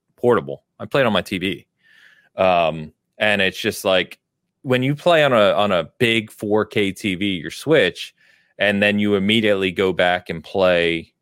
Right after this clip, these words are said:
you know, whatever next gen, something like God of War Ragnarok, right? <laughs> I mean, it is, it's more than night and day, right? It, it's, it's, it, it's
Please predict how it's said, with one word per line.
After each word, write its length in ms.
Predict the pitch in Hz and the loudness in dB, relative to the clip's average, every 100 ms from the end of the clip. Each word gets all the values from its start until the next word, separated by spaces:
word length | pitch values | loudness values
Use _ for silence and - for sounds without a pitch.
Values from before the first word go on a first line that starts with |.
| - | -8
you 100 | 107 | -6
know, 140 | 76 | -6
whatever 340 | 80 90 85 85 | -2 -2 -2 -4
next 240 | 82 - | -6 -6
gen, 240 | 87 78 | -6 -6
something 260 | 78 95 90 | -6 -8 -4
like 140 | 85 | -4
God 180 | 98 120 | 0 2
of 80 | 123 | 2
War 180 | 110 101 | 4 4
Ragnarok, 680 | 104 113 87 80 76 78 - | 4 2 -2 -2 -2 -2 0
right? 340 | 85 92 104 - | 0 0 -2 -10
<laughs> 920 | - _ - - _ _ - _ - | -18 _ -20 -20 _ _ -20 _ -4
I 100 | 117 | 0
mean, 300 | 113 110 101 | 2 2 0
it 260 | 113 127 110 | 0 0 2
is, 460 | 90 - - _ _ | -2 -6 -20 _ _
it's 200 | 113 - | -4 -2
more 360 | 113 113 123 117 | -2 0 2 2
than 200 | 90 82 | 0 -2
night 180 | 85 71 | -2 -4
and 140 | 80 | -4
day, 240 | 80 80 71 | 0 0 -2
right? 320 | 76 76 80 - | -4 -4 -6 -8
It, 220 | 90 80 | -8 -4
it's, 380 | 95 90 - - | -6 -6 -14 -12
it's, 340 | 92 - - _ | -12 -10 -18 _
it, 200 | - 101 - _ | -14 -14 -14 _
it's 220 | 98 - | -18 -16